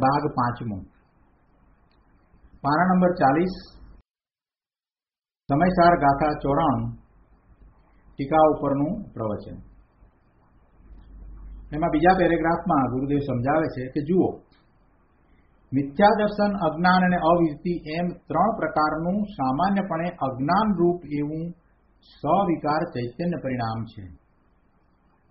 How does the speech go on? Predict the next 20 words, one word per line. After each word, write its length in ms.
ગાથા 540
ત્રાણુંમાં 560
રાગાદિ 520
ભાવને 380
પૂતગલના 560
પરિણામ 400
કયા 340
છે 120
અને 140
અહીં 240
તેને 360
આ, 220
આ 180
પરિણામ 420
જે 100
છે 140
એને 160
સવિકાર 540
ચૈતન્ય 440
પરિણામ 280